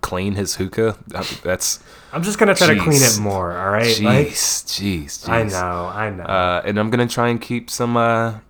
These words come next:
Speaker 1: some diffusers on deck, you know, the things that can, uh, I would say, perish. Keep, uh, keep an extra one on deck. And then, of course, mouth tips.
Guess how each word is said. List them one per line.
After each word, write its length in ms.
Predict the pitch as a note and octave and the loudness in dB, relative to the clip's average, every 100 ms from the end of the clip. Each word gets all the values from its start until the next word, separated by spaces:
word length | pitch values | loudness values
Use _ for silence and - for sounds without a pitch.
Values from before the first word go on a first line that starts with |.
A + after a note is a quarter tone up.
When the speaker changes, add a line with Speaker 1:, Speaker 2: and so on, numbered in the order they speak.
| _ _ _ | _ _ _
Speaker 1:
some 220 | - A#2+ G#2+ | -6 -4 -2
diffusers 760 | G#2+ A#2 C3 A2+ F#2+ D#2+ - | -4 0 0 0 -2 -4 -4
on 180 | F2 E2+ | -4 -4
deck, 460 | D#2 F2 D#2 - - - | -4 -2 -2 -6 -14 -10
you 120 | F#2 | -8
know, 120 | F2 | -6
the 80 | F2+ | -8
things 440 | - G2+ G2 F#2+ | -6 -4 -4 -4
that 200 | F#2+ D2 | -4 -4
can, 280 | - F#2 F2 | -4 -6 -4
uh, 320 | E2+ E2 E2 - - - - | -2 -2 -4 -8 -20 -20 -6
I 80 | F#2+ | -2
would 140 | F#2 - | -2 -2
say, 200 | F2+ E2+ | -4 -4
perish. 680 | - G2 E2 A#1 - - - - - - - | -2 0 2 0 -4 -6 -10 -20 -20 -20 -8
Keep, 320 | A2+ G2+ - | -6 -6 -4
uh, 380 | F2 F2 E2+ A#1+ | -2 -2 -2 -4
keep 180 | - G#2+ | -4 -4
an 100 | G2+ F2 | -2 -4
extra 340 | F2+ - F#2 | -6 -6 -6
one 300 | F2 E2+ D#2+ | -4 -4 -2
on 240 | D2 E2+ | -4 -4
deck. 380 | E2 E2 E2+ - - - - | -4 -2 -4 -8 -20 -20 -12
And 180 | F2+ F2 | -8 -4
then, 240 | E2+ E2+ C#2 | -2 -2 -4
of 180 | E2 | -8
course, 600 | - E2+ D#2+ D#2+ - - _ _ _ - | -6 -4 -4 -4 -8 -8 _ _ _ -12
mouth 540 | E2 E2 D2 - - | -4 0 -2 -4 -14
tips. 540 | - D2+ - - - | -8 -8 -6 -6 -6